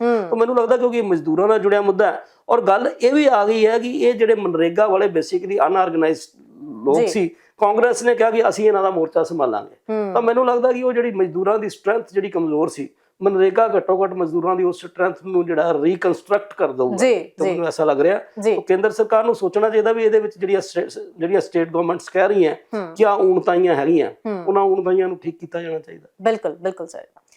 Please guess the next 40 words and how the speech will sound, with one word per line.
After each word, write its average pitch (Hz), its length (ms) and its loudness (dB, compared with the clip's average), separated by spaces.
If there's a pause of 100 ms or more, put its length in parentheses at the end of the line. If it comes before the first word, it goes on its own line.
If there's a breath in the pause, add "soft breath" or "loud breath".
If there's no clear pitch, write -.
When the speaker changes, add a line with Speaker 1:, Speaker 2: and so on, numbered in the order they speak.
(320 soft breath)
Speaker 1:
ਹੁਣ 302 140 2
ਗੱਲ 330 140 4
ਕਰਦੇ 311 300 4
ਹਾਂ 330 60 0
ਲਾਵਾਰਸ 262 420 2
ਕੁੱਤਿਆਂ 269 280 -2
ਦੀ, 269 140 0
ਤਾਂ 269 80 2
ਦੱਸ 220 220 2
ਦਈਏ 247 180 -2
ਕਿ 247 320 -8
ਲਾਵਾਰਸ 220 380 2
ਕੁੱਤਿਆਂ 233 320 0
ਦੇ 226 80 0
ਮਾਮਲੇ 196 380 2
ਨੂੰ 202 100 -4
ਲੈ 185 120 2
ਕੇ 220 180 0
ਸੁਪਰੀਮ 247 400 -2
ਕੋਰਟ 240 340 0
'ਚ 254 80 0
ਲਗਾਤਾਰ 240 640 2
ਤੀਜੇ 220 200 -2
ਦਿਨ 220 200 0
ਸੁਣਵਾਈ 202 360 0
ਹੋਈ। 175 240 -10 (380 soft breath)
ਸੁਣਵਾਈ 277 360 2
ਦੌਰਾਨ 339 260 0
ਤੁਹਾਨੂੰ 320 180 0
ਦੱਸ 285 180 2
ਦਈਏ 311 120 2
ਕਿ 320 80 -4
ਸੁਪਰੀਮ 294 420 0
ਕੋਰਟ 269 300 2
ਨੇ 269 140 0
ਇਸ 262 140 -2
ਸਮੱਸਿਆ 233 460 0
ਨਾਲ 220 300 0
ਨਜਿੱਠਣ 208 420 -2
ਲਈ 240 220 0